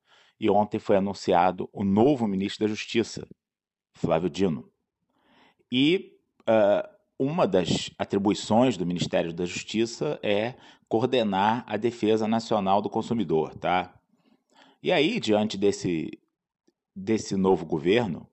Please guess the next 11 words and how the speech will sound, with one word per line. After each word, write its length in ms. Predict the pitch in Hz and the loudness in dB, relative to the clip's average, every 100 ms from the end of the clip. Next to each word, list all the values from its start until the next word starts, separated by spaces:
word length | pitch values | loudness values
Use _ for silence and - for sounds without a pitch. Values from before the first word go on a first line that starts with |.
| _ | _
gostem 400 | - 95 95 - | 0 2 2 0
ou 80 | 95 | -2
não, 300 | 87 85 80 | 0 -2 -2
com 160 | 76 107 | -4 -4
uma 340 | 101 85 80 | 0 0 0
outra 300 | 110 123 95 | 2 2 0
vertente 480 | 85 80 104 95 - | -2 -4 -2 -2 -2
política, 460 | 82 98 - - - | -2 -4 -6 -10 -14
uma 180 | - | -14
vertente 340 | 87 82 95 92 | -16 -10 -10 -10
política 580 | - 85 85 - 80 | -10 -10 -10 -10 -12